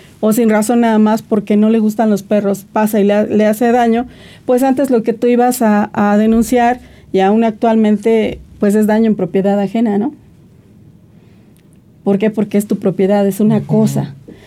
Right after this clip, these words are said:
Speaker 1: Sin embargo, la fiscalía empezó a tratarlos como, como seres,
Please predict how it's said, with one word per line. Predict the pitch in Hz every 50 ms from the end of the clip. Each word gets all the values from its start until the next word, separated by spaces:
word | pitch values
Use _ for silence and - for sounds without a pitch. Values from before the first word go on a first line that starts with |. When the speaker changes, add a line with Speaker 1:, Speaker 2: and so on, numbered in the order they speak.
| - -
Speaker 1:
Sin | - - 240 240 240
embargo, | 240 247 240 262 262 269 294
la | 285 269 247 247
fiscalía | 254 220 214 - - 226 220 220 226 233 233
empezó | 247 240 - 233 214 220 - 226 226
a | 233 233 226 220
tratarlos | - 220 220 208 208 220 214 202 220 226 220 -
como, | - 220 208 202 202 202 202 -
como | - 220 214 214 214 208
seres, | - 254 220 214 214 196 190 190 -